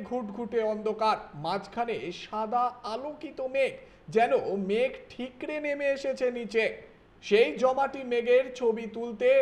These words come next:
পর্যটকদের ভিড়। মেল রোডের কাছের সেই দৃশ্য আপনাদের দেখাচ্ছি। সকাল থেকেই দার্জিলিংয়ে বৃষ্টি চলছে,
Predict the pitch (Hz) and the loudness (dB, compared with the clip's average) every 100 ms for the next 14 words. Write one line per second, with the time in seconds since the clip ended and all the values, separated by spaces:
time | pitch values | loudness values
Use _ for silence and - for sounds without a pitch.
0 | 262 - - - 214 233 220 277 277 254 | 4 -4 -18 2 4 4 2 -2 2 0
1 | 220 233 214 180 220 214 - - - - | 4 4 4 2 0 0 -4 -18 -20 -12
2 | 143 214 269 277 277 277 269 240 226 226 | 0 4 4 2 0 2 0 0 0 0
3 | 262 262 262 254 269 262 247 220 - 247 | 2 0 0 2 2 0 -10 -10 -2 0
4 | 233 226 220 214 208 208 214 240 233 214 | 2 0 0 0 0 -2 -4 -6 -6 -4
5 | 208 240 240 247 220 247 247 220 220 220 | 0 2 0 -2 -6 -6 -2 0 0 -2
6 | 220 214 233 185 196 208 208 190 196 190 | -4 -4 -4 -4 -4 -6 -8 -6 -4 -4
7 | 220 | -6